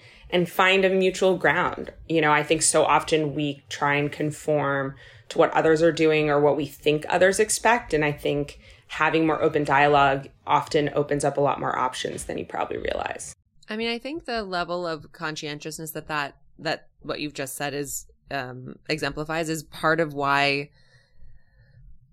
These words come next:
Speaker 2: having <laughs> mothers in power positions and throughout networks of, of, you know, professional communities is really important, because it's not,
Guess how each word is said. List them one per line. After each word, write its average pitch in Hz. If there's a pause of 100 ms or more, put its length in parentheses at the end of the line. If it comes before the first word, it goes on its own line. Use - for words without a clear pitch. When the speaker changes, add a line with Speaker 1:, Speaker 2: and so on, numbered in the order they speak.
(160)
Speaker 2:
having 190
<laughs> 214
mothers 240 (100)
in 180
power 170
positions 196
and 175
throughout 165
networks 160
of, 165
of, 160
you 156
know, 147
professional 165
communities 165
is 156
really 156
important, 160
because 170
it's 147
not, 151